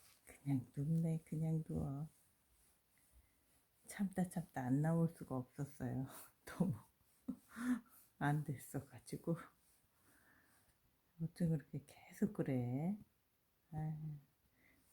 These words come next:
지금 요렇게 하고, 지금 할미 발 <laughs> 요렇게 하고 있어요. 항상 이렇게 붙어 있으려고 그래요,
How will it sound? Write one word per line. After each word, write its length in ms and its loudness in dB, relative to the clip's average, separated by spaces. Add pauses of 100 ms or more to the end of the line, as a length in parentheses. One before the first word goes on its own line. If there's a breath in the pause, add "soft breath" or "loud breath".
(160)
지금 260 -16
요렇게 360 -6
하고, 400 -4 (320)
지금 320 -6
할미 400 4
발 180 2
<laughs> 1000 -2
요렇게 340 4
하고 200 2
있어요. 440 -2 (1600)
항상 320 12
이렇게 340 8
붙어 300 -2
있으려고 520 0
그래요, 300 -4